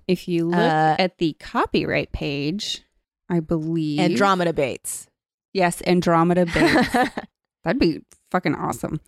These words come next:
Speaker 1: Auline Bates. A U L I N E. Auline.
Speaker 2: Auline.
Speaker 1: Auline Bates.
Speaker 2: Man, okay, Auline.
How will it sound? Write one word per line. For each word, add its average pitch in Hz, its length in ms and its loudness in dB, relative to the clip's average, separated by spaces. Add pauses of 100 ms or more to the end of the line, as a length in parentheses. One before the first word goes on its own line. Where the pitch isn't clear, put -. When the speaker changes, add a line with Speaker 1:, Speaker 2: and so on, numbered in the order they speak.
(520)
Speaker 1:
Auline 233 560 6
Bates. - 600 -2 (500)
A 196 100 4
U 214 420 4
L 175 300 2
I 175 200 0
N 175 280 2
E. 165 300 0 (440)
Auline. 180 340 4
Speaker 2:
Auline. 202 680 2
Speaker 1:
Auline 220 460 4
Bates. 190 560 -2 (480)
Speaker 2:
Man, 285 180 -4
okay, 302 300 2
Auline. 190 480 2